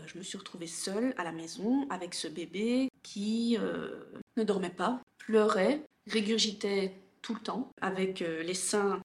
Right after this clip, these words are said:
comme ça, euh, comme deux melons et aussi durs que des pierres parce que j'avais, euh, montée de lait sur montée de lait.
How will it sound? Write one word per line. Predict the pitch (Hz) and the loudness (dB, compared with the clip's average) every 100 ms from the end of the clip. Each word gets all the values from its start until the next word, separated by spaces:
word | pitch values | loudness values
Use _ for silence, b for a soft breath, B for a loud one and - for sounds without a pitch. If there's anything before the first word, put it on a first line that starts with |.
| - | 2
comme | 247 247 | 6 6
ça, | - 233 233 175 | 6 6 6 6
euh, | 170 165 | 2 0
comme | 208 196 175 | 0 0 2
deux | 226 | 4
melons | 233 226 220 226 226 - | 4 4 2 2 0 -2
et | 180 | -6
aussi | 170 - 190 | -6 -8 -8
durs | 202 214 | -4 -4
que | - | -4
des | 185 180 | -6 -6
pierres | - 208 208 208 | -2 0 0 -2
parce | - 185 | -8 -10
que | - 180 | -8 -6
j'avais, | 175 165 190 190 | -6 -4 -2 -2
euh, | 165 | -2
montée | 185 190 196 190 | -4 -6 -4 -4
de | 190 | -2
lait | 208 | -2
sur | - 185 | -4 -6
montée | 180 - 180 | -8 -8 -8
de | 180 | -4
lait. | 196 | 0